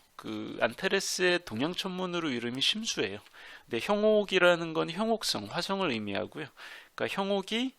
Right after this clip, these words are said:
심에 수한다. 수라는 게 머문다는 의미거든요. 이거는 정지를 의미해요. 그래서 실제로 이천십육 년 사월 십칠 일에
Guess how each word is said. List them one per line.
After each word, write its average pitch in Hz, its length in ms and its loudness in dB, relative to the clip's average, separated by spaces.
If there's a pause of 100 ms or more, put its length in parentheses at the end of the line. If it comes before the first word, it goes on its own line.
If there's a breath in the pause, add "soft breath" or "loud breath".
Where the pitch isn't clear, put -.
(140)
심에 202 380 4
수한다. 196 560 6 (400 loud breath)
수라는 214 480 4
게 190 80 0
머문다는 147 560 -2
의미거든요. 107 640 -6 (360 loud breath)
이거는 143 520 0
정지를 131 460 0
의미해요. 104 440 -6 (340 loud breath)
그래서 139 140 -6
실제로 190 340 2
이천십육 180 720 0
년 180 220 -2
사월 190 280 0
십칠 - 380 2
일에 107 300 -4